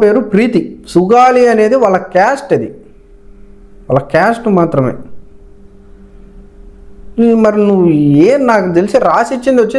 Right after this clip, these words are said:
చదివేటావు నువ్వు, అంతేనా? ఏదేమైనా కానీ నెక్స్ట్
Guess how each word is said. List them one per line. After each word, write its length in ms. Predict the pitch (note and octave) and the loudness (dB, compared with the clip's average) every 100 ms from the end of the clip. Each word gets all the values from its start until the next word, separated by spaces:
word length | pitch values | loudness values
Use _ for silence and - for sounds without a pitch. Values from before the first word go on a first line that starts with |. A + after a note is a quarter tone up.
| A3+ | 2
చదివేటావు 420 | G3+ G#3+ G3+ E3+ | 2 2 2 -2
నువ్వు, 140 | B2 - - - - - - - - - - - - - - - - - | -4 -10 -20 -20 -20 -20 -20 -16 -14 -12 -14 -14 -12 -10 -10 -10 -12 -6
అంతేనా? 320 | D3+ F#3 F#3 G#3 E4 - - - - - - - - - - - - - - - - - C3+ F3 | -2 0 0 -2 -4 -10 -20 -20 -20 -20 -20 -20 -20 -20 -20 -20 -20 -20 -20 -20 -20 -4 0 2
ఏదేమైనా 420 | G#3 A3+ G#3+ G3 F3+ | 2 2 0 0 0
కానీ 200 | E3+ G3 A#3 - - - - - - - - | 0 -2 -6 -12 -20 -20 -20 -20 -20 -14 -2
నెక్స్ట్ 360 | D#3+ E3 - - | 0 -2 -6 0